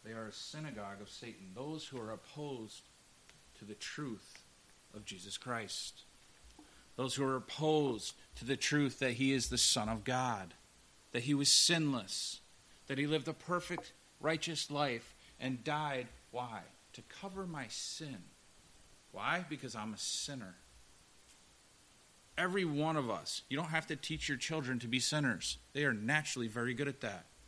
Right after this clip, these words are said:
And it's very difficult oftentimes for us, even who are saved, to put it aside. Why? Because as Paul says, we must beat our bodies into submission daily.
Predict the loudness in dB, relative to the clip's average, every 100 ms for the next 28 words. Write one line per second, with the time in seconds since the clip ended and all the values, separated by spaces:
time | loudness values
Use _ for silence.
0 | -20 -20 -20 -20 -20 -20 -20 -20 -20 -20
1 | -20 -20 -20 -20 -8 0 0 2 6 6
2 | 6 2 2 2 2 2 6 6 6 4
3 | 2 2 0 0 2 2 0 -8 -6 -2
4 | 0 0 0 0 0 2 4 4 2 -2
5 | 2 2 2 2 4 4 2 -2 -8 -18
6 | -20 -20 -20 -20 -20 -20 -20 -20 -20 -20
7 | -20 -20 -20 -20 -20 -16 -6 -2 0 0
8 | -4 -4 -4 -4 -6 -2 0 0 0 -2
9 | -2 0 0 0 -2 2 6 6 6 6
10 | 6 6 4 2 0 0 2 4 4 4
11 | 6 10 10 8 4 0